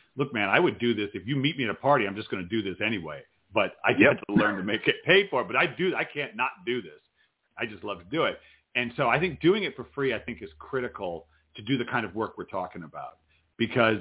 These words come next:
Speaker 1: you
Speaker 2: Mm-hmm.
Speaker 1: just, you know, unless, 'cause it's not really, not really a school for, I mean, it kind of is, but you kinda just gotta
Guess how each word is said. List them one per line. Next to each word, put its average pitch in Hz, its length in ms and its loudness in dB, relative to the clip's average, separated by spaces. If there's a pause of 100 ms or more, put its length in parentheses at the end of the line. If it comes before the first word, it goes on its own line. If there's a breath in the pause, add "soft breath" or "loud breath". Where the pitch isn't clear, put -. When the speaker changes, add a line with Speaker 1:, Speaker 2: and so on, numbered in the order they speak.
(120)
Speaker 1:
you 117 160 0
Speaker 2:
Mm-hmm. 101 60 0
Speaker 1:
just, 135 180 4 (440)
you 160 80 4
know, 123 280 4 (260)
unless, 135 280 2 (120)
'cause 143 120 -6
it's 135 100 -2
not 208 160 4
really, 156 280 2
not 208 180 0 (180)
really 165 400 4
a 101 100 -2
school 117 300 -4
for, - 100 -12
I 113 40 -8
mean, 131 100 -4
it 147 80 -6
kind 196 300 0
of 202 100 0
is, 202 240 0
but 139 140 -4
you 135 80 -4
kinda 214 260 -6
just 202 160 -14
gotta 110 160 -2